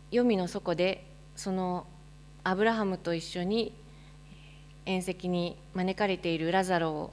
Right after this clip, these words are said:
見ることになったと。それでアブラハムに対して、「どうかラザロを使わして、自分の燃える舌を冷やさせてほしい」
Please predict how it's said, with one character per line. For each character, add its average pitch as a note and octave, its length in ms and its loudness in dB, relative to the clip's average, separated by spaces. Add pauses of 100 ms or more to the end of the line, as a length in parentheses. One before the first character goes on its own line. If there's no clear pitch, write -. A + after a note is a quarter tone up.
見 G#3 100 4
る A#3 100 2
こ F3 140 -2
と F3 100 -2
に D#3 260 -6 (120)
な F3 120 -4
っ E3 40 -10 (100)
た D#3 140 -12
と。 - 100 -20 (800)
そ G#3+ 160 -4
れ G#3 140 0
で A3 300 0 (460)
ア G#3 80 -2
ブ G#3+ 120 2
ラ G#3+ 100 4
ハ G3+ 120 0
ム F3 120 0
に E3 140 -4
対 F#3 260 -2
し - 100 -14
て、 F#3+ 300 -4 (440)
「ど D4+ 180 0
う D4+ 40 -4
か F#3+ 220 2
ラ A3+ 160 4
ザ B3 120 4
ロ F#3 120 2
を E3 80 -2
使 - 260 -2
わ G#3 120 0
し - 120 -12
て、 G#3+ 320 -2 (380)
自 F#3+ 120 -6
分 B3+ 200 2
の B3+ 80 4
燃 A#3 240 2
え - 20 -2
る C#4 100 -2
舌 B3+ 300 2
を E3+ 220 -2 (160)
冷 G3+ 80 -2
や C4+ 160 0
さ D4 160 -4
せ B3 160 -2
て - 120 -4
ほ F#3 160 -6
し E3+ 300 -6
い」 - 80 -10